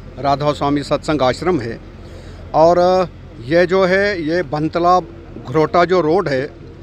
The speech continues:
आ, इस पे हम लोग इस वक्त खड़े हुए हैं। आप देखते हैं कि हमारे साथ जम्मू म्युनिसिपलिटी के हमारे जो, अ, जम्मू म्युनिसिपल कॉरपोरेशन के ऑनरेबल मेयर साहब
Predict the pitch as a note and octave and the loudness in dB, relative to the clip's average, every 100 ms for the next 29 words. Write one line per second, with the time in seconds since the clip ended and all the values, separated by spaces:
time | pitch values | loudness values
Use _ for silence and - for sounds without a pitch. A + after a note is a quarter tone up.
0 | - - - - C#3 C#3 D3+ G3 D#3 - | -20 -20 -18 -4 2 4 4 2 -2 2
1 | F#3 D#3+ E3 E3+ E3 - E3+ E3+ - D3 | 2 4 0 0 -2 -6 -8 -8 -6 -2
2 | D#3+ D3+ E3+ E3 F#3+ G#3+ - - - - | -2 0 0 0 -2 -6 -16 -18 -18 -8
3 | D3 D3 D#3 - F3+ F3+ D3 D#3 D3+ D#3 | -6 -2 -4 -2 -6 -4 -6 -4 -4 -4
4 | E3 D3+ D3 D#3 D#3 D#3+ C#3 C#3 - - | -6 -8 -6 -4 -4 -4 -6 -8 -10 -8
5 | D#3+ D#3+ - - - - - - D#3 D3+ | -8 -8 -14 -14 -16 -16 -16 -6 -4 -4
6 | - - - - - - - - - - | -6 -16 -16 -14 -14 -14 -14 -14 -12 -12
7 | - - - - - - D3 D3+ C#3 D3+ | -12 -12 -14 -12 -12 -4 0 0 0 0
8 | D#3 D#3 D#3 D3+ C3+ - F#2 B2 C3 C3 | 0 0 0 -2 -2 -8 -6 -2 0 2
9 | B2+ A#2+ C#3+ D#3 D#3 D3 D#3+ D3 D3 C3+ | 0 -2 -2 -2 -2 -4 -6 -2 -2 -2
10 | E3 D3 D#3 D3 D3+ D3 - - - B2 | -2 -4 -4 -2 -2 -4 -8 -12 -8 -4
11 | C#3 D3+ D3+ C#3 D#3+ D3 D#3 | -4 -2 -2 2 2 2 -2